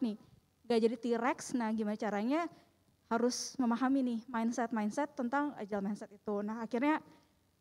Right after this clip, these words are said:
we decided untuk, "Udah deh, kita pindahin ke depan deh, ke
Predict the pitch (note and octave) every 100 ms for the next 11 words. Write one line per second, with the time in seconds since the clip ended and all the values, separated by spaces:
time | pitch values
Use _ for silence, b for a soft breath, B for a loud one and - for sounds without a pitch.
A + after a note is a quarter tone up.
0 | - C4 C4+ C#4+ C4+ E4+ C#4 C#4 E4+ -
1 | - A#3 A3+ C4+ D4+ - A#3 C#4 C4+ A3
2 | A3+ D4 D4 C#4 D#4 - G#3+ A3+ A3 B3
3 | C#4+ C4+ - A3 G#3+ G#3+